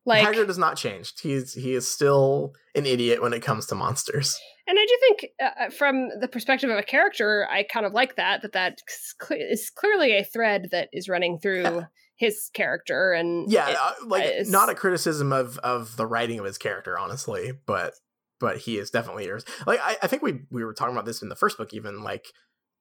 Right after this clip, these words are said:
Speaker 2: I think we both prefer kind of ambiguously good Hagrid rather than, like, teddy bear dad Hagrid, you know?
Speaker 1: Yeah.
Speaker 2: Hagrid,
Speaker 1: Yeah.
Speaker 2: Hagrid is a drunk. Hagrid loves monsters.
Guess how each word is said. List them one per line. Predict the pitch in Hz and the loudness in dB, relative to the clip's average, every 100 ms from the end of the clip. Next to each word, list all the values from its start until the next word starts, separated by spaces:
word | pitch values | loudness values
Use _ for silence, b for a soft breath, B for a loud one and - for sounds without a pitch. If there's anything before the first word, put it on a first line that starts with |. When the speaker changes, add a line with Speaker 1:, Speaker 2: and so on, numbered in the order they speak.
| _ - | _ -8
Speaker 2:
I | |
think | 139 196 - | -2 -2 0
we | 151 | 0
both | 139 139 139 | 4 2 2
prefer | 127 - 147 139 123 117 107 | -4 0 2 4 4 2 -2
kind | - 127 120 | -4 -4 -2
of | 110 113 - _ _ _ _ | -4 -8 -20 _ _ _ _
ambiguously | 123 113 113 117 113 113 113 101 - 107 101 104 _ - | -6 -6 -6 -6 -4 -4 -4 -4 -4 -4 -6 -12 _ -8
good | 98 95 | -6 -6
Hagrid | - 92 - - 71 78 | -6 -6 -6 -10 -10 -8
rather | 87 78 101 | -4 -4 -6
than, | - 85 | -8 -10
like, | 82 71 - - _ _ _ - | -8 -10 -12 -20 _ _ _ -12
teddy | 110 104 | -10 -8
bear | 92 92 82 73 _ - | -6 -6 -6 -10 _ -10
dad | 92 80 67 | -6 -6 -6
Hagrid, | - - 76 - 64 87 | -10 -12 -12 -14 -14 -12
you | 101 | -8
know? | 110 123 139 _ _ _ _ _ _ _ | -4 -4 -4 _ _ _ _ _ _ _
Speaker 1:
Yeah. | 170 - 180 - _ _ _ _ - | -6 -6 -8 -12 _ _ _ _ -4
Speaker 2:
Hagrid, | 143 - 151 147 | 0 2 2 -2
Speaker 1:
Yeah. | 117 135 | -4 -4
Speaker 2:
Hagrid | 147 147 | 0 2
is | 143 139 | 2 0
a | |
drunk. | 127 127 123 - - - 123 | -2 -2 -2 -6 -16 -16 -6
Hagrid | 120 117 120 | -4 -2 -2
loves | 113 113 107 | 0 -2 -2
monsters. | 110 101 110 - 113 104 - - - - | -2 -2 -4 -4 -4 -4 -6 -6 -8 -12